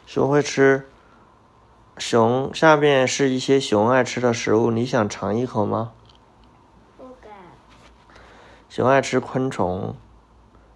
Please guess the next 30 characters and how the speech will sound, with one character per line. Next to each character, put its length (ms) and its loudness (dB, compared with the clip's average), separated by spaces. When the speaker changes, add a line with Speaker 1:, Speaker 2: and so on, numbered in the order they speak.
Speaker 1:
叶 460 0
和 260 -4
根。 460 -4
Speaker 2:
我 140 -10
们 200 -12
都 140 0
喜 180 -6
欢 260 -6
吃 220 -20
这 280 -6
个。 160 -20
Speaker 1:
嗯。 260 -8
Speaker 2:
鱼。 320 -12
Speaker 1:
喜 100 -6
欢 240 2
吃 440 -2
橡 400 0
子、 340 -8
蠕 400 -4
虫， 440 -6
你 60 -6
想 200 -4
吃 180 -8
这 120 -4
个 100 0
虫 200 -6
子 120 -2
吗？ 240 -4
Speaker 2:
不 100 -16
想， 300 -14